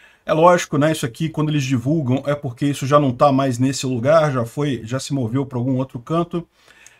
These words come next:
E, é, a gente tem visto isso seguidamente, todo dia, praticamente, os ucranianos mostram uma imagem desse tipo, né? E ontem,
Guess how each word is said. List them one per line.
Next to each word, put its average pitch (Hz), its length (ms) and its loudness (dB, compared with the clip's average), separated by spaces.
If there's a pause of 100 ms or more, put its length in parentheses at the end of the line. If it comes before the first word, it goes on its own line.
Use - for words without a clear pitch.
(140)
E, 165 320 -4
é, 135 540 6
a 123 60 -2
gente 151 160 0
tem 147 180 4
visto 143 340 0
isso 139 280 2
seguidamente, 135 680 0
todo 160 220 0
dia, 123 340 0
praticamente, 131 640 0
os 127 60 -2
ucranianos 127 500 0
mostram 120 540 -2 (360)
uma 143 200 2
imagem 127 420 4
desse 127 260 -4
tipo, 107 460 -8
né? 135 180 -2 (1160)
E 233 260 0
ontem, 214 440 2